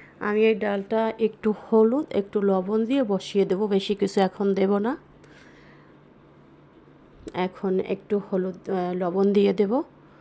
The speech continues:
ব্যাস, দুইটা উপকরণ দিয়ে এই ডালটা এখন রান্না করে নেব। আর ডালটা যে কী দিয়ে রান্না করব তা তো বলিই নাই,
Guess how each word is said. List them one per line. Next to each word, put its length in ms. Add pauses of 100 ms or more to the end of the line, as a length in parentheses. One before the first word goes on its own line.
(200)
ব্যাস, 380
দুইটা 300
উপকরণ 520
দিয়ে 260
এই 200
ডালটা 360
এখন 280
রান্না 320
করে 260
নেব। 320 (460)
আর 120
ডালটা 440
যে 320
কী 160
দিয়ে 240
রান্না 280
করব 300
তা 180
তো 160 (100)
বলিই 420
নাই, 280